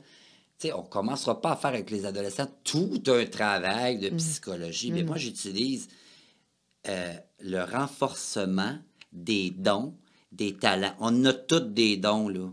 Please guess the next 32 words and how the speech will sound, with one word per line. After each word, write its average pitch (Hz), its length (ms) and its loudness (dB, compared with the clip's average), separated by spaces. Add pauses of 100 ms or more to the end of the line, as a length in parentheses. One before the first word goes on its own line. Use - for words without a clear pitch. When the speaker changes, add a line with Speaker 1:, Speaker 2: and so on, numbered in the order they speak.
(140)
Speaker 2:
Mm-hmm. 175 380 0 (560)
Speaker 1:
Puis 95 100 -12
même 113 220 -2
la, 117 200 -2
la, 101 200 -2
la 98 140 -2
madame 107 360 -4
que 110 100 -2
je - 100 -4
coach 135 200 -2
de 113 100 -2
cinq 98 240 -6
cent 92 300 -6
cinquante-cinq 95 800 -6
ans 135 140 0
ou 101 180 -2
soixante-douze, 101 840 0
là, 104 280 4 (960)
puis - 100 -18
que 90 120 -2
j'ai 85 160 -2
dit 85 180 -6
l'exercice, « 92 760 0
Nommez-moi 92 400 2
vos 92 200 -2
dons », 101 320 -2
là, 95 220 -2 (1900)
euh, 87 100 -10
je 82 140 -10
risque 107 200 -8
d'attendre 95 380 -8
longtemps. 85 280 -10